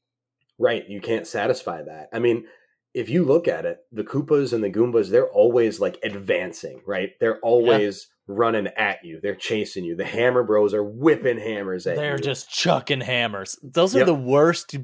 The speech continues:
Speaker 2: bros ever.
Speaker 1: Yep. Uh, if you look at Super Mario World for the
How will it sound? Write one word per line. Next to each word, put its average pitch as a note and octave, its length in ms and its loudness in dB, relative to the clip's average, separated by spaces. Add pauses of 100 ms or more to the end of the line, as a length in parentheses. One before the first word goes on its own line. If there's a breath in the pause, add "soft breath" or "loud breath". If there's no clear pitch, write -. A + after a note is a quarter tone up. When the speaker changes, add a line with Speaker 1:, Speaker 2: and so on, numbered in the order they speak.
(220)
Speaker 2:
bros B2+ 680 2
ever. G#2+ 400 0 (420 soft breath)
Speaker 1:
Yep. G#2+ 220 -4 (1300 loud breath)
Uh, G#2+ 380 2 (340)
if C3 160 -2
you C#3 140 2
look C#3 160 4
at B2+ 140 0
Super C#3 320 -2
Mario A#2 400 4
World F#2+ 640 2 (340)
for - 180 0
the F#2+ 240 0